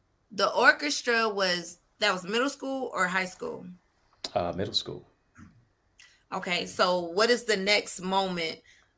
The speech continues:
Speaker 1: for Doctor Connors after middle school?
Speaker 2: Well, after middle school, um, you know, I,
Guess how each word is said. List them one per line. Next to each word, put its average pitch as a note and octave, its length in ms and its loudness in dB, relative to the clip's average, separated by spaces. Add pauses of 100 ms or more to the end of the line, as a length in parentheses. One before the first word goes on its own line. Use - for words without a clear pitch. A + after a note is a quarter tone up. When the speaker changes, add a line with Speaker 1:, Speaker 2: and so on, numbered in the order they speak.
Speaker 1:
for F#3 220 -2 (360)
Doctor E3 680 4 (720)
Connors F#3 460 6
after E3+ 380 0
middle E3+ 220 -2
school? - 380 -10 (1600)
Speaker 2:
Well, - 240 -4
after A#2+ 300 0
middle A2+ 280 -2
school, E2 680 -4 (100)
um, D#2 840 -6 (1600)
you F2+ 60 -4
know, D#2+ 100 -10
I, F2 160 -2